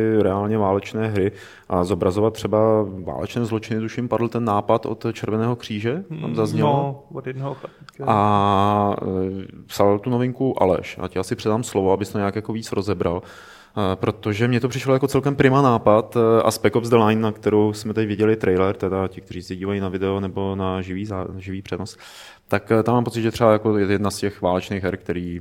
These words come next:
Speaker 1: berou to téma války trošku antiválečně.
Speaker 2: To jo, no. Jako ono není o moc víc co rozebírat, protože to fakt byla de facto jedna věta a trochu reportáž upečená kolem toho, že prostě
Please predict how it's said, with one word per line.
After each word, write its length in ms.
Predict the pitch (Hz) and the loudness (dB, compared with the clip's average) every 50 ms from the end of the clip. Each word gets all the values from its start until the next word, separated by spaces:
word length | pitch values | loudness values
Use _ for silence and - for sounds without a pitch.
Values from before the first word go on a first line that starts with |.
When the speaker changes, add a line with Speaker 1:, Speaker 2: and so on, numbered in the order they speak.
| 87 - | -10 -6
Speaker 1:
berou 220 | 92 87 87 90 | -2 0 0 0
to 100 | 87 - | 0 -2
téma 280 | 90 - 87 87 87 87 | -2 -2 0 0 0 0
války 320 | 85 87 87 90 85 - | 0 0 0 -2 -2 -4
trošku 320 | - 90 87 - - 87 85 | -6 -6 -6 -6 -6 -6 -6
antiválečně. 760 | 82 85 - 82 78 76 78 80 78 - - - - - - _ - - - - - | -6 -6 -4 -2 0 0 -2 -4 -8 -10 -14 -16 -16 -16 -18 _ -20 -20 -20 -8 -2
Speaker 2:
To 80 | 175 185 | 0 0
jo, 160 | 185 180 175 | 0 0 -2
no. 120 | 156 156 - | -4 -2 -2
Jako 200 | 143 151 208 208 | 0 2 2 2
ono 200 | 175 143 143 147 | 2 0 -2 -2
není 240 | 147 151 165 175 175 | -4 -4 -4 -4 -4
o 160 | 165 147 143 | -6 -6 -6
moc 220 | 151 160 156 - | -8 -8 -8 -10
víc 220 | 156 147 - - - | -14 -18 -18 -12 -6
co 160 | - 165 170 | -4 -2 -2
rozebírat, 540 | 160 143 131 147 143 139 139 143 147 151 147 | -2 -2 -2 -2 -4 -2 -2 -2 -2 -2 -4
protože 240 | 147 131 131 151 143 | -6 -6 -6 -6 -6
to 100 | 143 131 | -8 -8
fakt 200 | - 143 139 131 | -8 -8 -6 -4
byla 120 | 131 143 | -2 -2
de 100 | 147 139 | -2 -2
facto 300 | 123 - 135 131 - - | -4 -4 -6 -8 -6 -8
jedna 380 | 151 147 135 127 123 127 143 143 | -8 -6 -6 -6 -6 -4 -4 -2
věta 320 | 139 131 123 123 - 127 | -2 -4 -4 -4 -4 -4
a 160 | 127 139 135 135 | -2 -2 -4 -4
trochu 360 | - - - 127 - - 147 | -6 -10 -14 -10 -8 -6 -4
reportáž 540 | 139 131 - - 131 127 - 139 135 135 - | -4 -4 -4 -6 -6 -2 -2 -2 -2 -4 -8
upečená 440 | 127 135 127 - - 135 135 139 | -12 -12 -12 -10 -10 -8 -8 -6
kolem 260 | 135 135 139 147 143 139 | -4 -4 -4 -4 -4 -6
toho, 380 | - 143 123 131 131 131 131 | -8 -8 -6 -4 -4 -4 -4
že 120 | 127 135 131 | -6 -8 -8
prostě 400 | 131 131 127 - - 143 139 | -8 -10 -12 -10 -8 -8 -8